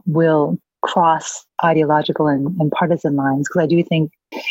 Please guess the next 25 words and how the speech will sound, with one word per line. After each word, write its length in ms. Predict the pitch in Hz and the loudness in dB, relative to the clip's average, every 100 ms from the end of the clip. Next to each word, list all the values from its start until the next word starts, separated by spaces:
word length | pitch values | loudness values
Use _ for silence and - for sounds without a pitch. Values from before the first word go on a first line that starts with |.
| - | -2
know, 100 | 226 | 0
what's 140 | 240 240 | 0 0
happening 320 | 233 226 220 | 0 2 0
with 120 | 185 | 2
young 200 | 156 147 | 0 0
people, 300 | - 151 156 | -2 0 0
we 100 | 175 | 2
talked 240 | 180 170 | 2 0
about 260 | - 160 151 | 2 2 2
it 40 | |
as 60 | 147 | 2
a 60 | 139 | 2
rural 240 | 165 170 | 2 2
problem, 400 | 156 165 151 151 | 0 0 2 0
it's 120 | - | 0
an 80 | 165 | 2
urban 280 | 170 170 175 | 2 2 0
problem, 540 | - 156 143 151 147 - - - - - - | 0 0 2 2 0 -2 -4 -2 -2 -4 0
you 100 | 185 | 2
know, 120 | 180 | 4
it 80 | 196 | 4
really 340 | 233 214 - - 254 | 4 4 0 -4 -2
transcends 1000 | - 180 180 202 185 175 160 139 - - _ | 2 2 2 2 2 4 2 -2 -8 -14 _
all 220 | - 175 151 | 0 0 0
boundaries 760 | 156 165 160 156 139 135 - | 0 2 4 2 2 -2 -8